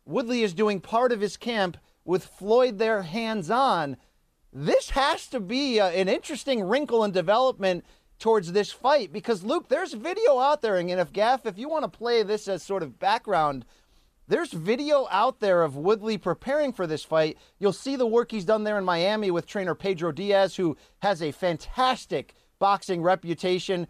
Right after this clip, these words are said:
He's actually training Paige Van Zandt right now, by the way, but, um, he's got a reputation for turning around Miguel Cotto at one fifty-four after the Margarito loss into a defensive force. Luke, he was Rigondeaux's trainer in that rise when he beat Donaire.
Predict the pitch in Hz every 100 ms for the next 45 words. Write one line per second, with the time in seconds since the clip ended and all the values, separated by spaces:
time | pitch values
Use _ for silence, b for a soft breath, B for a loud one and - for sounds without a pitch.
0 | b _ - 175 226 180 - 202 165 127
1 | - 170 135 131 110 208 143 120 123 120
2 | 120 123 123 127 131 B - 196 175 170
3 | 165 220 220 208 190 180 185 202 196 196
4 | 160 - 214 196 190 180 165 175 165 208
5 | 208 180 147 180 175 190 156 151 214 214
6 | 214 b b 156 151 170 165 165 165 156
7 | 196 226 202 196 196 - 156 165 139 -
8 | 175 175 151 - 196 185 b b 202 202
9 | 196 165 135 214 247 240 240 226 - 247
10 | 233 226 226 220 214 - b - 185 214
11 | 214 190 208 196 196 220 208 202 208 208
12 | 202